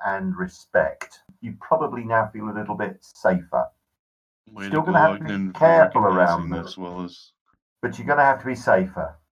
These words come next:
Speaker 1: Um, the fact that Ugnan was willing to speak up, even if he wasn't quite convincing, the fact Silk clearly has mighty magic at his disposal.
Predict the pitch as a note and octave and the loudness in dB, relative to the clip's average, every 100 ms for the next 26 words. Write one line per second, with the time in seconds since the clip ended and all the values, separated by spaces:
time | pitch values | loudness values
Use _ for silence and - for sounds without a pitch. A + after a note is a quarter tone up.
0 | _ - G2 G2 F#2+ F#2+ F#2+ A2+ D#3+ D#3+ | _ -4 0 0 0 -2 -4 2 6 6
1 | C3 C#3 D3 C3+ C3+ B2 B2 A2+ A2 G#2+ | 4 0 0 -2 -2 -4 -4 -8 -10 -16
2 | G#2+ C3 C#3+ D3 B2 F#2 G#2+ - G2 F#2+ | -12 -6 -4 -4 -6 -12 -14 -8 -6 -2
3 | F#2+ G2 A#2+ A#2+ A2+ A2 G#2+ - F#2+ G#2+ | -2 -4 -10 -10 -10 -4 -2 -2 -4 2
4 | G#2+ - F#2+ F#2+ A2 G#2+ - - D#3+ F#3 | 2 2 -8 -6 -6 -8 -10 -10 -8 -8
5 | - _ _ - C3+ - A#2 A#2 _ - | -10 _ _ -4 -2 2 0 0 _ -10
6 | - C3 C#3 B2 G#2+ G#2+ G2 G#2+ G#2+ G#2 | -4 -4 -2 -4 0 -2 2 2 2 -2
7 | G#2 G2+ F#2+ G2 G#2 F2+ _ _ _ _ | 0 0 -2 -12 -12 -14 _ _ _ _
8 | - - E2+ D#2+ F2+ F#2 | 0 0 0 -8 -10 -10